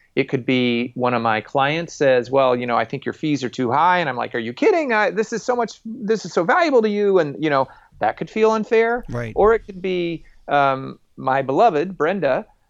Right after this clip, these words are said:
Speaker 1: uh, says something that it seem-, feels like she's trying to push me around or something. And
Speaker 2: Mm.
Speaker 1: immediately I'm that three-year-old again, and I,
Speaker 2: Right.
Speaker 1: again, and I am, I am on a trip of unfair. And I start to, all my moves are the moves that I learned as a kid.
Speaker 2: Yes.
Speaker 1: It, it,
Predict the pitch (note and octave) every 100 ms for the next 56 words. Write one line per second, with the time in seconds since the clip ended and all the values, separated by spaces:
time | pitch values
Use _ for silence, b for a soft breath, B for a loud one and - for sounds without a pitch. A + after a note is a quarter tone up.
0 | _ C3+ C3+ C3+ E3+ D#3+ F3 D3+ F3+ F3+
1 | D3+ C#3+ C3 - D#3+ D#3+ D3+ E3 D3+ C#3+
2 | - C#3+ - F3+ D#3+ D3 E3 - D#3 C#3+
3 | C#3 D#3+ D#3+ - D3 F3+ F#3 - C#3+ A#2+
4 | A2 C3+ C3+ - G#3+ G3 A2+ B2 C3 -
5 | C3+ C3+ C3 - - G3+ G3 A2+ G#2+ -
6 | B2+ C3+ B2+ A#2 A2+ A#2+ C3 B2+ C3+ -
7 | C3 B2+ C3+ C3+ - B2 C3+ C3 B2+ B2+
8 | - _ _ - B2+ B2+ C#3 C3+ A#2+ -
9 | - C3 A#2+ B2 - G3+ B2 - B2+ A#2+
10 | A#2 C3 C3 C#3 b b b - C3+ E3
11 | G3+ G#3 F3 D#3+ - C3+ B2+ C3 C3 C3
12 | B2+ A#2 A2+ G#2+ - C3 - _ - A2+
13 | G#2 - - - _ _ C#3+ -